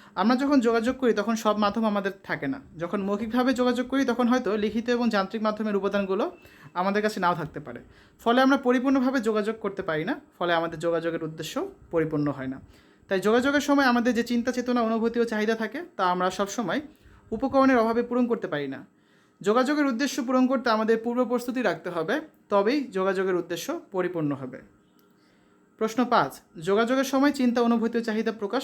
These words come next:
গুরুত্বপূর্ণ কেন? যোগাযোগের সময় চিন্তা, অনুভূতি ও চাহিদা প্রকাশ গুরুত্বপূর্ণ, কারণ এগুলোর মাধ্যমে মানুষের মধ্যে পারস্পরিক সম্পর্ক স্থাপিত হয়। নিচে এটা ব্যাখ্যা করা হচ্ছে। চিন্তা, চিন্তার মাধ্যমে আমরা নিজ নিজ মন্তব্য, বিভিন্ন ধারণা এবং মনোভাব প্রকাশ করতে পারি।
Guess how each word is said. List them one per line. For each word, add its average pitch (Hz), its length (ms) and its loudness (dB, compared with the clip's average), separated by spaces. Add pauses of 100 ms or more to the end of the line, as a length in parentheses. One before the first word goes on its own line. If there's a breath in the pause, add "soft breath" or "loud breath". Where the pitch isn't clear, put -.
(120)
গুরুত্বপূর্ণ 208 500 -2
কেন? 208 220 0 (1800 soft breath)
যোগাযোগের 247 460 2
সময় 233 280 4
চিন্তা, 247 320 2 (120)
অনুভূতি 226 400 0
ও 254 60 2
চাহিদা 214 340 0
প্রকাশ 214 320 -2
গুরুত্বপূর্ণ, 185 480 -2 (100)
কারণ 185 260 4
এগুলোর 202 280 2
মাধ্যমে 208 320 0
মানুষের 196 380 -2
মধ্যে 180 260 -6 (160)
পারস্পরিক 185 480 -4
সম্পর্ক 214 400 -2
স্থাপিত 165 340 -4
হয়। 226 180 -4 (120)
নিচে 190 220 -4
এটা 240 120 0
ব্যাখ্যা 202 260 0
করা 160 180 0
হচ্ছে। 151 260 -8 (440)
চিন্তা, 240 300 0 (720 soft breath)
চিন্তার 254 320 4
মাধ্যমে 294 280 6
আমরা 247 220 6
নিজ 233 200 2
নিজ 254 200 2
মন্তব্য, 226 380 0
বিভিন্ন 226 380 0 (260)
ধারণা 202 420 6
এবং 240 200 2
মনোভাব 214 360 2
প্রকাশ 190 240 -4
করতে 156 240 -8
পারি। 139 180 -10